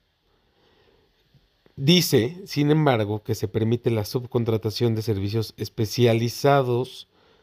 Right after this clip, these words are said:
o de ejecución de obras especializadas que no formen parte del objeto social ni de la actividad económica preponderante. El artículo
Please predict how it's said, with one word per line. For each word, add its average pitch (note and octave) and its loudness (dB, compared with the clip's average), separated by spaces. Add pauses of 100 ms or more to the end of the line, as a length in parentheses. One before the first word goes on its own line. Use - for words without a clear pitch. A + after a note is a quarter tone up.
(280)
o A#2+ 4
de A#2 6
ejecución A#2 0
de B2+ 6
obras B2 2
especializadas A#2 0 (640)
que B2 -2
no B2 4
formen B2+ 4
parte A#2+ 2
del A#2+ 4
objeto G#2+ -6
social A#2 -2 (560)
ni A2+ -2
de G#2+ 0
la F#2+ -2
actividad G#2+ 0
económica G#2+ -2 (100)
preponderante. F#2+ -2 (1400)
El B2+ 6
artículo E3+ 6